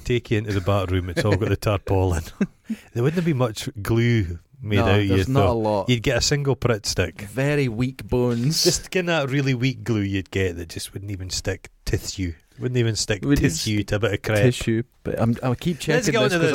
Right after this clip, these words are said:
Speaker 1: this
Speaker 2: I'm nervous.
Speaker 1: film.
Speaker 2: Right,
Speaker 1: Right,
Speaker 2: okay,
Speaker 1: let's
Speaker 2: no,
Speaker 1: do
Speaker 2: we're
Speaker 1: it.
Speaker 2: not, no.
Speaker 1: Oh, there's
Speaker 2: You
Speaker 1: more.
Speaker 2: have a negative, no, you have a negative approach to this film. I really enjoy it.
Speaker 1: As I said the last time, it's empty calories.
Speaker 2: Yes,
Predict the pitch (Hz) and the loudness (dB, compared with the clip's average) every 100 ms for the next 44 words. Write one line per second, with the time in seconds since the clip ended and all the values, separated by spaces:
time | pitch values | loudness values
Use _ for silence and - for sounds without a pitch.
0 | 131 131 139 135 120 113 156 143 127 - | 0 0 2 4 2 0 -2 -2 -2 -2
1 | 139 120 127 147 185 135 110 208 - 185 | 0 2 2 2 2 2 2 -2 -2 -2
2 | 127 - - - - _ - 143 143 151 | -2 -4 -20 -20 -20 _ -2 2 4 4
3 | 185 214 208 180 156 156 139 123 113 - | 4 4 0 0 0 0 0 -2 -2 -6
4 | 131 110 120 170 180 160 139 131 - 110 | -4 0 0 0 0 0 -2 -2 -4 -6
5 | 107 - 104 - 113 110 110 - 113 95 | -6 -8 -10 -6 -6 -4 -10 -6 -4 -4
6 | - 135 156 147 143 127 110 110 104 90 | -4 -2 0 2 0 0 0 0 0 0
7 | - _ _ _ _ _ _ - 139 139 | -4 _ _ _ _ _ _ -8 -4 -2
8 | 135 190 185 160 123 110 - 101 98 92 | 0 0 0 0 0 0 -2 -2 -2 -4
9 | _ - _ _ 107 - 120 113 120 104 | _ -20 _ _ -4 -2 -2 -2 -4 -2
10 | 104 104 98 90 85 - - 143 208 190 | 0 0 0 -2 -4 -6 -10 -4 -2 0
11 | - - | -2 -4